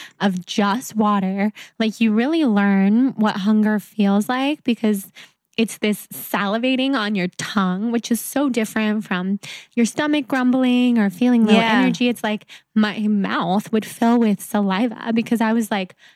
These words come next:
Speaker 1: salivating at the thought of food because I was so hungry.
Speaker 2: At some point, you get numb, though.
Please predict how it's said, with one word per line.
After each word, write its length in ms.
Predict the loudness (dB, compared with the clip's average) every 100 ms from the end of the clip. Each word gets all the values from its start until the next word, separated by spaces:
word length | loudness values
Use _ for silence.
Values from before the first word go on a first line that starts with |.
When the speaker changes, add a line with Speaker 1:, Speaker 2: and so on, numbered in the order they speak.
| _ _
Speaker 1:
salivating 760 | -16 -6 -4 -2 0 0 0 0
at 120 | -2
the 60 | -4
thought 460 | -6 -2 -2 -2 -4
of 120 | -10
food 520 | -10 0 2 2 -2
because 300 | -6 -2 0
I 280 | 0 -2 -4
was 120 | -6 -8
so 220 | -6 -6
hungry. 460 | -4 -6 -6 -8 -6
Speaker 2:
At 160 | -4
some 180 | 0 0
point, 200 | 0 0
you 60 | 2
get 160 | 0 0
numb, 420 | 0 2 2 0
though. 600 | 0 -2 -2 -10 -10 -12